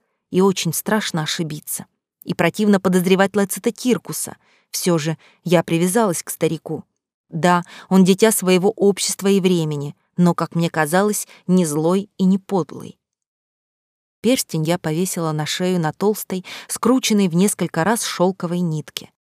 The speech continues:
С моей руки он просто сваливался. Принесли тёплую воду,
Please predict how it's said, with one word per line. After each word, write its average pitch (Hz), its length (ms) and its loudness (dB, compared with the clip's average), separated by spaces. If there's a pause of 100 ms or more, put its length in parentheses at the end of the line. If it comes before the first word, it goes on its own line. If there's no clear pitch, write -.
(440)
С - 140 -4
моей 190 380 4
руки 185 320 0
он 180 180 0
просто 185 520 -2 (140)
сваливался. 143 920 -2 (840)
Принесли 180 420 0
тёплую 156 420 -4
воду, 214 340 0